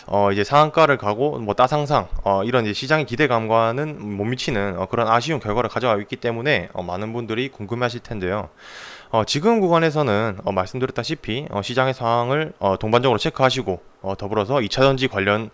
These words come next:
섹터에, 어, 이제 수급이 들어가는지, 어, 그런 부분들 체크하시면서, 어, 박스권을, 어, 이탈하지 않는지, 어,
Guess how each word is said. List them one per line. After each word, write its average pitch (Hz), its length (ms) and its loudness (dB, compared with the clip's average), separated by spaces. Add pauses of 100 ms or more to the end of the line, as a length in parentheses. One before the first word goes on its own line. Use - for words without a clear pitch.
(140)
섹터에, 113 580 -2
어, 95 160 0
이제 92 180 -2
수급이 139 280 -4
들어가는지, 107 640 2 (340)
어, 101 80 -10
그런 127 180 0
부분들 107 260 -2
체크하시면서, 139 840 -2 (540)
어, 90 240 -2
박스권을, 123 800 2 (260)
어, 104 160 2
이탈하지 131 500 2
않는지, 98 520 -4 (180)
어, 90 120 -8